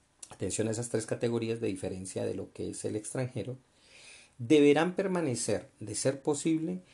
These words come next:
en la ciudad donde surge el brote, salvo si los cuidados y condiciones adecuadas no puede, no se pueden garantizar allí".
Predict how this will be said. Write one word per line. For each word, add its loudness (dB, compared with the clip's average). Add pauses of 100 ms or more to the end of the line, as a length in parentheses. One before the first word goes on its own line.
(240)
en 2
la 2
ciudad 0
donde 0
surge -2
el 0
brote, 0 (800)
salvo 2
si -4
los -6 (260)
cuidados -2
y -10
condiciones -4
adecuadas -2 (100)
no -4
puede, -4
no -4
se -8
pueden -8
garantizar -10
allí". -14